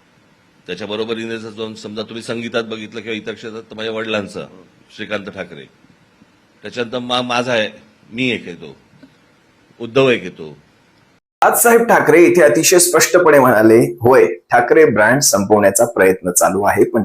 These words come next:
Speaker 2: तसं होणार नाही. ठाकरे ब्रँड हा कधीच संपणार नाही." आणि अगदी योग्य म्हणाले, आज मराठी माणसाचं एक स्वप्न आहे, राज ठाकरे आणि उद्धव साहेब ठाकरे यांनी एकत्र यावं, एकत्र येऊन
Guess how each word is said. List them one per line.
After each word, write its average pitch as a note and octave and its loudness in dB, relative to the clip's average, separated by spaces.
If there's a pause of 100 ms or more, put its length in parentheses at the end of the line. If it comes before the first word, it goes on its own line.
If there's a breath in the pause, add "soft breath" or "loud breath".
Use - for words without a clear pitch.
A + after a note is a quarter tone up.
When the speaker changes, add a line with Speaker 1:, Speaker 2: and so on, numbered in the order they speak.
(100)
Speaker 2:
तसं G2 0
होणार F#2 -2
नाही. - -14 (720 loud breath)
ठाकरे G#2+ 2
ब्रँड F#2+ -2
हा F#2 0
कधीच - -2
संपणार - -6
नाही." - -18 (720 loud breath)
आणि A#3+ 4
अगदी A3 6
योग्य C4 4
म्हणाले, E3 2
आज G#3+ 4
मराठी F3 4
माणसाचं B2+ 4 (640)
एक A#3+ 4
स्वप्न C4+ 2
आहे, B2+ 2 (920)
राज F3 4
ठाकरे D#3+ 4
आणि F#3 6
उद्धव D3 4
साहेब C#3 2
ठाकरे B2+ 4
यांनी A2+ 2
एकत्र A2+ 2
यावं, F#2 4
एकत्र A#2 4
येऊन B2 4